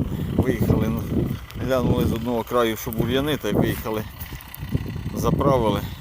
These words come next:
Вже у нас нема таких бур'янів. Добре, що ми проборонували. В основному, як я казав, вже в нас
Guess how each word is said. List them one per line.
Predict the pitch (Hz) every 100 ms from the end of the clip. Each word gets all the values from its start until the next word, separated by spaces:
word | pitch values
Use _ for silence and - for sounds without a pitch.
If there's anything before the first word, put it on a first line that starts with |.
| - - - - - - - - - -
Вже | - - 120
у | 120 - - - - - - - - - - - -
нас | - - - - - - - - -
нема | 123 123 107
таких | - - 98 - -
бур'янів. | 117 127 147 160 147 117 - - - - -
Добре, | 117 127 117 113 110
що | 123
ми | 117
проборонували. | 107 117 110 117 120 123 135 147 131 110 - - - - - - - - - - - - - - -
В |
основному, | 104 127 123 117 110
як | 104
я | 113
казав, | 98 101 110 98
вже | 92 104
в |
нас | 104 95